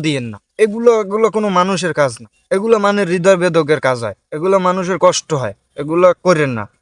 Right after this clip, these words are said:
যে যেটুকু পারছে সেরাটা দিয়ে চেষ্টা করছে। So, সবাই ভালো থাকবেন, আমার কথা একটু কষ্ট পাইলে মাফ করে দেবেন। আর যদি আমার ভিডিওটা ভালো লাগে, যদি পেজে দেখতে থাকেন ফলো করবেন, আর যদি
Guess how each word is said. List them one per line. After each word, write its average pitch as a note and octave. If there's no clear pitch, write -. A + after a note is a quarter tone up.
যে E3
যেটুকু G3
পারছে G3
সেরাটা F3+
দিয়ে F3+
চেষ্টা D#3
করছে। B2+
So, -
সবাই E3
ভালো F3
থাকবেন, C3
আমার C#3
কথা D3
একটু C#3
কষ্ট D3+
পাইলে F#3+
মাফ C#3+
করে C#3
দেবেন। A2+
আর C#3
যদি D#3+
আমার D#3+
ভিডিওটা E3
ভালো D3
লাগে, F3+
যদি C#3+
পেজে F3
দেখতে F#3+
থাকেন G3
ফলো D#3
করবেন, F#3+
আর D3+
যদি F3